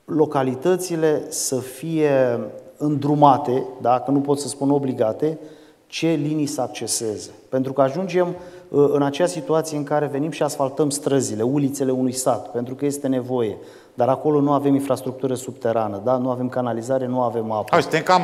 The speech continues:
Speaker 1: Și după
Speaker 2: bancurile
Speaker 1: aceea,
Speaker 2: alea.
Speaker 1: sigur.
Speaker 2: În-, unii încarcă, alții descarcă.
Speaker 1: Exact.
Speaker 2: Asfaltăm
Speaker 1: Și
Speaker 2: și
Speaker 1: după ce
Speaker 2: peste
Speaker 1: s-a făcut, s-au
Speaker 2: doi ani
Speaker 1: cheltuit
Speaker 2: de
Speaker 1: niște
Speaker 2: zile
Speaker 1: bani,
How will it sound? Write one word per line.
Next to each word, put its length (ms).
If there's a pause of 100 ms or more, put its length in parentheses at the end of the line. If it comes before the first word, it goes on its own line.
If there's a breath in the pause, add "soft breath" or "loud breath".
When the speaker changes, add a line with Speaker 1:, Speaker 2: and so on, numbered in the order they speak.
(160)
Speaker 1:
Și 80
după 180
Speaker 2:
bancurile 60
Speaker 1:
aceea, 380
Speaker 2:
alea. 200
Speaker 1:
sigur. 300
Speaker 2:
În-, 220
unii 160
încarcă, 340
alții 220
descarcă. 500
Speaker 1:
Exact. 320
Speaker 2:
Asfaltăm 540
Speaker 1:
Și 60
Speaker 2:
și 60
Speaker 1:
după 140
ce 80
Speaker 2:
peste 140
Speaker 1:
s-a 120
făcut, 400
s-au 120
Speaker 2:
doi 100
ani 100
Speaker 1:
cheltuit 200
Speaker 2:
de 60
Speaker 1:
niște 200
Speaker 2:
zile 120
Speaker 1:
bani, 260